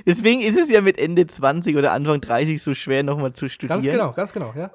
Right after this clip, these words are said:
Speaker 1: Ähm, also es ist nicht schwer zu studieren, aber man überlegt sich's drei, vier, fünf Mal.
Speaker 2: Ganz genau.
Speaker 1: Man muss ja irgendwie seine, seine Rentenkassen
Speaker 2: Ganz
Speaker 1: füllen.
Speaker 2: genau. Und ich hab ja, ich hab ja durch meinen Beruf, und so hab ich zwar das Fachabitur, aber das, äh,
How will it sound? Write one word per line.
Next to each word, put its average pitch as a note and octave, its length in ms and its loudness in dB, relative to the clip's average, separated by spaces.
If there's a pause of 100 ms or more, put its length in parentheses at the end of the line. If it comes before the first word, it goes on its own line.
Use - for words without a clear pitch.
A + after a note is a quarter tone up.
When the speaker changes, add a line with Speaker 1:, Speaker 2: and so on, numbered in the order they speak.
Speaker 1:
Ähm, C#3 460 4
also E3+ 220 4
es G#3 160 -2
ist A3 140 -2
nicht D3+ 180 0
schwer E3 260 6
zu D#4+ 140 0
studieren, D#3 360 0
aber C#3+ 160 0
man C#3+ 200 0
überlegt C#3 480 -2
sich's - 180 -10
drei, A#2+ 220 -8
vier, - 200 -8
fünf F#3 300 -8
Mal. B2 120 -4
Speaker 2:
Ganz D#3 180 0
genau. B2 220 -6 (180)
Speaker 1:
Man C#3 220 -2
muss D3 160 -4
ja C#3 120 4
irgendwie C#3 540 0
seine, B2+ 680 -4
seine B2+ 300 -6
Rentenkassen C3+ 640 -8
Speaker 2:
Ganz C#3+ 180 -4
Speaker 1:
füllen. D3+ 180 -6
Speaker 2:
genau. - 300 -20
Und D3 100 0
ich D#3 100 0
hab F3+ 120 4
ja, E3+ 360 8
ich E3 120 -4
hab E3+ 100 2
ja F3 100 6
durch D#3 260 0
meinen D3 360 0
Beruf, C#3 300 -2
und F#3+ 100 -6
so D#3+ 80 -6
hab C#3+ 100 -2
ich C#3+ 100 -8
zwar C#3 120 -6
das B2 140 -8
Fachabitur, D3 600 -4
aber C3+ 140 -6
das, C3+ 240 -8
äh, B2+ 360 -6